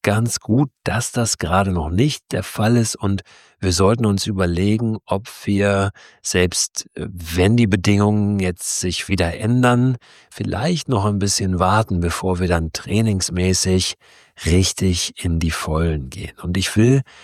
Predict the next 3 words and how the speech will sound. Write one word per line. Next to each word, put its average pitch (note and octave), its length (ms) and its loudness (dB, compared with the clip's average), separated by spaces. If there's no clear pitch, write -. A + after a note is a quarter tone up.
erklären, F#2 800 0
warum. E2 720 -4
In E3 600 2